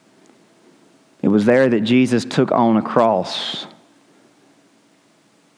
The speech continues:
He appealed to God. And apprehended the devil for us. See, we couldn't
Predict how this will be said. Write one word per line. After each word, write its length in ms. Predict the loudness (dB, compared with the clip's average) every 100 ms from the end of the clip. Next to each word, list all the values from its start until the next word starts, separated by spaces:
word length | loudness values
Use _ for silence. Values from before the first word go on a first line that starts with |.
| _ _ _ _ _ _ _ _ _ _ _ _ _ _ _ _ _ _ -20 _ _
He 120 | -4
appealed 640 | -2 2 2 2 -2 -6 -4
to 60 |
God. 460 | 0 0 -2 -6 -12 -18 -20 _ _ _ _ _ _ -4
And 80 | -2
apprehended 560 | 0 0 0 2 2
the 60 | 0
devil 280 | 0 -2 -4
for 260 | -2 -4
us. 360 | -4 -8 -14 -18 _ _ _ _ _ _ _ _ _ _ _ _ _ _ _ _ _ _ _ _ -4
See, 120 | 0
we 120 | 2
couldn't 600 | 2 0 2 -2 -4 -10